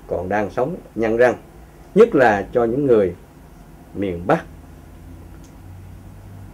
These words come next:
và đã gắn cho mình hổn danh là những người cộng sản. Còn ở miền Nam Việt Nam, những anh hùng chiến sĩ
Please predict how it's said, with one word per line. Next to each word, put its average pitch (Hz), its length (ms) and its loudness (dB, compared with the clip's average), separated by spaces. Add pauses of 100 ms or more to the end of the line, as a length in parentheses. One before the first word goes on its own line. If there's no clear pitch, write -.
(200)
và 92 360 0
đã 95 160 0
gắn 143 320 -2
cho 123 100 2
mình 98 260 -2 (400)
hổn 147 260 -2
danh 120 200 2
là 104 340 0
những 107 240 -2
người 98 380 -2 (100)
cộng 113 200 -10
sản. 117 220 -4 (3750)
Còn 107 160 2
ở 117 140 6
miền 123 180 4
Nam 147 200 4
Việt 135 140 -4
Nam, 170 300 2 (1300)
những 117 260 2
anh 190 80 4
hùng 147 240 6
chiến 196 160 2
sĩ 180 340 6